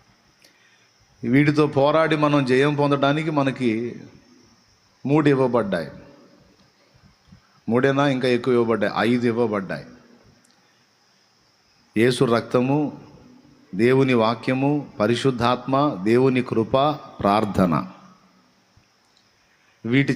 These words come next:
చేత ఆ మూడింటిని కూడా మనం జయించాలి. ఇది రెగ్యులర్గా మన పోరాటం భూమి మీద ఉన్నంత వరకు.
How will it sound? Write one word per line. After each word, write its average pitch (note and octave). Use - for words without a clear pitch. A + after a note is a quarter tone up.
చేత E3+
ఆ D#3+
మూడింటిని D3+
కూడా C#3+
మనం C#3+
జయించాలి. C3+
ఇది C3+
రెగ్యులర్గా C3+
మన C3+
పోరాటం A#2
భూమి A#2+
మీద A2+
ఉన్నంత G#2
వరకు. G2